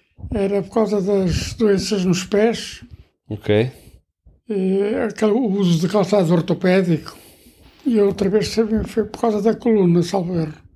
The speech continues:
Speaker 1: Por causa do, dos problemas que as pessoas que têm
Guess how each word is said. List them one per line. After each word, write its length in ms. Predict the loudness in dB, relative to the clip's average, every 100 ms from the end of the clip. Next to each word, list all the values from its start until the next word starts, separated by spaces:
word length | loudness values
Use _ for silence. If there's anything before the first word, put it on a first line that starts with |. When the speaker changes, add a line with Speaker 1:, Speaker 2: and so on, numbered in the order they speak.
| _ _ -20 -20 _ _ -20 -20 -20
Speaker 1:
Por 160 | -6
causa 240 | -2 0 0
do, 200 | 0 -4
dos 480 | -2 0 0 -2
problemas 460 | -2 0 2 2 0
que 100 | -2
as 140 | -4
pessoas 320 | -4 -2 -2 -2
que 60 |
têm 520 | -2 2 2 0 -2